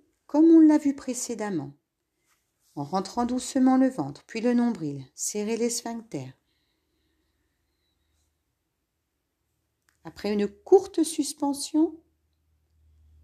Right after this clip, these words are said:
inspirez dans l'abdomen en l'emplissant à peu près des trois quarts de son volume.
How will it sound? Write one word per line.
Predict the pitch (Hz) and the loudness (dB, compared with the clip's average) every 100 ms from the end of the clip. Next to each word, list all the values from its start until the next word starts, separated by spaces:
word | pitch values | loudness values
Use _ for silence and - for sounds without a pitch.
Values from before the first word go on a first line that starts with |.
| _ _ _ _ - | _ _ _ _ 0
inspirez | 262 262 - 262 247 269 | 2 2 -2 -2 2 2
dans | 254 | 2
l'abdomen | 247 240 208 233 208 175 | 2 0 0 0 2 2
en | 170 | 2
l'emplissant | 175 202 240 - 240 - 240 240 | 0 -2 -4 -8 -8 -4 -2 -2
à | 226 | -2
peu | 226 | -8
près | - 226 | -8 -6
des | 214 | -6
trois | 220 - | -6 -6
quarts | 240 285 285 | -4 0 0
de | 247 | 0
son | 233 - | -4 -6
volume. | 190 185 180 170 170 | -2 -2 0 -2 -4